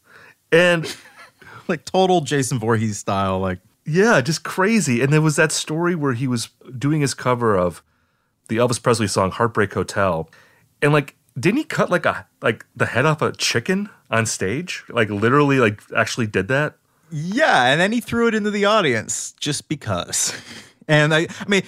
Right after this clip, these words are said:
Speaker 2: he would tell the story of, like, his bandmates were, like, almost throwing up on stage. Nobody knew he was gonna do it, and they were absolutely horrified.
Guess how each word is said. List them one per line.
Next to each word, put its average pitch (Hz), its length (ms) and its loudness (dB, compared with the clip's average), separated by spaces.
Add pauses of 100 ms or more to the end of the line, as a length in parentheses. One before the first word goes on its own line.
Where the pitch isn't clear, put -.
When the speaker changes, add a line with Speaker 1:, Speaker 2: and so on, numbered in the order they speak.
Speaker 2:
he 262 80 -2
would 277 140 -2
tell 277 100 2
the 262 80 0
story 220 200 0
of, 170 40 0
like, 160 140 0
his 170 180 0
bandmates 151 640 0
were, 139 80 0
like, 123 220 2
almost 123 340 0
throwing 113 300 2
up 104 160 -2
on 92 160 -2
stage. 95 240 -4
Nobody 135 320 2
knew 127 140 4
he 120 100 6
was 104 160 0
gonna 98 200 0
do 107 260 2
it, 92 160 0
and 107 160 -4
they 110 100 2
were 104 220 0 (160)
absolutely 110 480 -2
horrified. 107 420 0